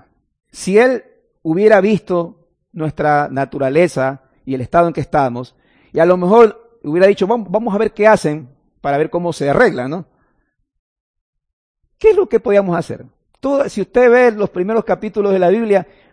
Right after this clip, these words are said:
va a ver al hombre tratando de hacer intentos por agradar a Dios a su manera. Ahí lo tenemos a Caín, tenemos, por ejemplo, la famosa torre esa de Babel.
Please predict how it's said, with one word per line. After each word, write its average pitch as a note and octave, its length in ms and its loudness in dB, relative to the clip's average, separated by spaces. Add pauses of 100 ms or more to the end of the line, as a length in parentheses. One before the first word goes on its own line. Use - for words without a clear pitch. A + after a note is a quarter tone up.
(140)
va D#3 100 4
a - 20 4
ver F3+ 160 4
al E3 120 4
hombre F3+ 300 0
tratando F3+ 520 -2
de F#3 40 2
hacer F#3+ 180 -6
intentos F#3 560 -6
por D3 360 -4 (1600)
agradar D#3 920 0
a D3 160 -2
Dios E3+ 400 -2
a C#3+ 100 -4
su D3 140 -8
manera. C3 560 -8 (960)
Ahí A#2 160 -8
lo A#2+ 80 -8
tenemos B2 340 -8
a C3+ 160 -6
Caín, E3+ 600 -2 (720)
tenemos, C#3 360 -6
por C#3 120 -10
ejemplo, C3+ 200 -6
la B2+ 120 -4
famosa B2+ 400 -6
torre C3 380 -4
esa B2 200 -6
de A2+ 140 -8
Babel. D3 560 -2